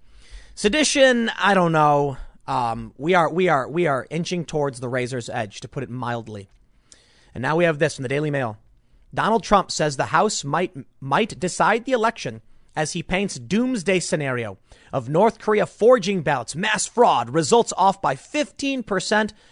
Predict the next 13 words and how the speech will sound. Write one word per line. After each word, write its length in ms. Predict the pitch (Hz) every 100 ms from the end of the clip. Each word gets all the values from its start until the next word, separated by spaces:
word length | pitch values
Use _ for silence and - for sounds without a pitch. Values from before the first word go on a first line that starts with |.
| _ -
and 220 | 151 143
protests, 640 | - 226 - 127 98 -
which 220 | 165 -
will 120 | 165
be 180 | 143 151
put 320 | - - 226 - -
down. 520 | 160 147 135 110 98 _ _ _ _ _ _ _ _ _ - - - _ _
That's, 340 | 131 - - - _
<laughs> 180 | - -
that's 500 | 220 - 247 - - - - - - - - -
kinda 240 | 294 370
getting 180 | 359 359
scary. 540 | - 339 349 339 -